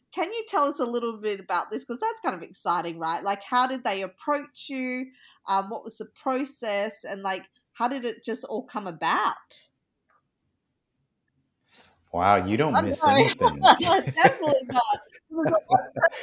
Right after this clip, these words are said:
Speaker 1: about.
Speaker 2: <laughs> You, you, who, who, whoever's doing the research, you guys
Speaker 1: Yeah.
Speaker 2: are, uh, on everything.
Speaker 1: Absolutely.
Speaker 2: Um, so Business Insider, which I guess is now called
Speaker 1: Yes.
Speaker 2: Insider,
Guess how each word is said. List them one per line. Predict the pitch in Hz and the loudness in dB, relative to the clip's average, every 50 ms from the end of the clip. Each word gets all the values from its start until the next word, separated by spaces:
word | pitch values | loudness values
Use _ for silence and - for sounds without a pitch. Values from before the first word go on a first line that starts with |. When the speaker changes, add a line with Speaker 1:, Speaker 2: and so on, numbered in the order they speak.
| - | 0
Speaker 1:
about. | - 855 - | 0 2 6
Speaker 2:
<laughs> | |
You, | 131 139 151 160 - - - - - - | 8 8 8 8 6 2 -6 -14 -6 0
you, | 117 127 139 151 151 - - 135 | 4 6 6 6 4 0 -4 2
who, | 135 143 147 151 151 - 131 143 | 8 10 10 10 10 8 6 6
who, | 147 151 160 - - - - - - _ _ _ _ _ _ _ _ _ - | 6 8 6 6 4 -2 -12 -16 -20 _ _ _ _ _ _ _ _ _ 4
whoever's | - 135 139 147 165 165 180 175 160 | 10 12 12 12 12 12 8 6 6
doing | 147 156 165 165 160 151 | 6 6 6 6 6 6
the | 151 | 4
research, | 135 139 147 151 147 143 - - 131 117 110 110 107 - - - - | 4 6 6 6 4 4 2 6 8 8 8 8 4 2 -4 -8 -6
you | 123 113 113 120 | -4 -2 2 6
guys | 127 127 123 123 127 120 110 - | 8 8 10 10 8 6 4 4
Speaker 1:
Yeah. | - 117 | 6 6
Speaker 2:
are, | 110 110 110 110 107 107 | 8 8 8 8 10 8
uh, | 107 104 104 104 | 8 6 6 4
on | - 113 110 110 110 113 | 4 2 2 2 4 2
everything. | 113 120 120 - 113 110 - - 98 92 90 92 | 2 2 2 0 0 0 0 0 0 0 -2 -4
Speaker 1:
Absolutely. | - | -2
Speaker 2:
Um, | - 120 120 123 120 117 - - - - _ _ _ _ _ - | 0 2 4 4 2 2 -2 -6 -12 -20 _ _ _ _ _ -10
so | - - - - - 147 131 131 131 131 127 127 123 127 123 - 123 107 98 _ _ _ | -6 -4 -2 4 8 10 10 10 10 10 8 6 4 2 -2 -8 -12 -14 -14 _ _ _
Business | - 131 147 175 190 - 196 196 196 185 180 - - - | 4 4 4 4 2 -2 -2 -2 -2 -2 -4 -6 -10 -6
Insider, | - 113 110 110 113 107 - - - 92 80 80 82 82 85 85 98 110 123 - 113 | -2 0 0 0 0 -2 -2 -2 0 2 2 2 2 0 0 0 0 -2 -4 -6 -4
which | 104 101 90 - | -4 -4 -2 0
I | 98 90 87 87 | 0 0 0 0
guess | 87 87 - 98 95 95 - - | -2 -2 2 2 2 2 2 -2
is | - 95 85 92 | -6 -6 -4 -4
now | 90 90 87 87 85 - _ _ - | -4 -4 -4 -4 -6 -6 _ _ -8
called | - 87 82 - - 185 | -4 -2 -2 -2 -4 -4
Speaker 1:
Yes. | 196 196 180 160 - | -2 -2 -2 -2 -4
Speaker 2:
Insider, | - 82 76 - - - 71 76 | -4 -6 -4 -4 -4 -6 -8 -12